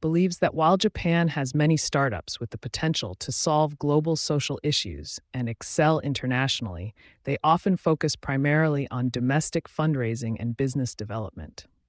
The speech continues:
He feels that a lack of international exposure and insufficient publicity from domestic pitch events are holding these ventures back.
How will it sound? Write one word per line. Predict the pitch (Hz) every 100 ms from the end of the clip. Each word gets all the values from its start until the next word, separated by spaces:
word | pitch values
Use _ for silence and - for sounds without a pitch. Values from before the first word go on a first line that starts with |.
| _ _
He | -
feels | 156 - 196 214 214
that | 147 123
a |
lack | 120 131 165 -
of | 143
international | - 160 175 160 160 - 151
exposure | 147 - 147 151 131 104 -
and | 123 -
insufficient | 170 - 180 175 - 147
publicity | - 127 151 170 - 98 85 -
from | - 120
domestic | 117 123 139 - 135
pitch | - 175 143
events | 113 98 90
are | -
holding | 110 - 143 143 147 139
these | 120 107
ventures | - 104 107 95 98
back. | - 92 69 - -